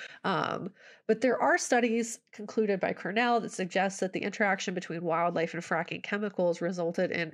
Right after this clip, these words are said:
many animal deaths. The article titled, "Study Suggests Hydrofracking is Killing Farm Animals' Pets" by Krishna Ramanujan outlines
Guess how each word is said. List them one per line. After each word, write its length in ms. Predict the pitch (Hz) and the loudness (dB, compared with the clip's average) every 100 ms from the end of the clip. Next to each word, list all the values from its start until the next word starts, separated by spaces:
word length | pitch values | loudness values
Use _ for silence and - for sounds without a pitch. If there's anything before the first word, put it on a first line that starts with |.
| - | -6
many 320 | 185 190 196 | -2 0 0
animal 320 | 165 147 - - | 0 -2 -4 -4
deaths. 480 | - - - - 190 | -2 -2 -6 -10 -2
The 140 | - | 0
article 440 | - 226 254 226 208 | 2 2 2 0 -2
titled, 520 | - 185 185 180 180 - - - - | 0 0 2 0 -2 -10 -20 -18 -8
"Study 340 | - 262 294 | 0 2 2
Suggests 400 | 240 190 190 - | 0 2 0 0
Hydrofracking 960 | 196 202 208 190 190 170 175 175 165 175 | 0 2 2 0 0 0 0 -6 -6 -6
is 120 | - | -6
Killing 400 | - 226 233 226 - - | -2 0 0 -2 -6 -10
Farm 300 | - 208 208 | -2 0 2
Animals' 540 | 185 180 175 165 165 | 0 0 -2 -4 -6
Pets" 500 | - - 165 - - - - - | -6 0 0 -2 -16 -16 -16 -2
by 180 | 190 180 - - | 0 0 -4 -2
Krishna 460 | 254 254 262 254 247 | 0 0 0 0 -2
Ramanujan 680 | 185 170 175 - - - - _ _ - | -4 -4 -4 -6 -6 -8 -12 _ _ -2
outlines 720 | 220 233 180 175 170 180 - | 0 2 0 0 0 -4 -10